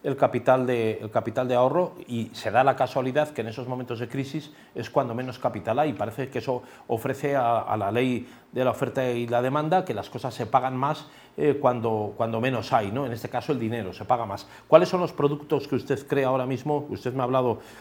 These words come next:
de, de fondos indexados, eh, E T Fs, planes de pensiones diversificadas, eh, en fin, ¿cuáles son los productos un poco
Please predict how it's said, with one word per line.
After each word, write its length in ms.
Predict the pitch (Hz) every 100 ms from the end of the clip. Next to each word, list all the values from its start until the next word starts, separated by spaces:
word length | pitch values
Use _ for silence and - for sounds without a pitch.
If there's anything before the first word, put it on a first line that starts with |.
| - -
de, 340 | 143 143 131
de 220 | 117 120 113
fondos 460 | 139 135 127 117
indexados, 840 | 110 104 - 165 147 139 139 135 123
eh, 300 | 110 104 104 - -
E 100 | 127
T 260 | 123 135 151
Fs, 340 | 139 135 135
planes 320 | 123 123 113
de 60 | 110
pensiones 680 | 104 - 156 143 123 104 113
diversificadas, 840 | 110 107 104 107 147 143 135 131
eh, 180 | 113 107 - -
en 100 | 113
fin, 160 | 139 -
¿cuáles 200 | 160 165
son 120 | 165
los 100 | 143
productos 480 | 143 143 - 135 -
un 100 | 123
poco 360 | 139 147 147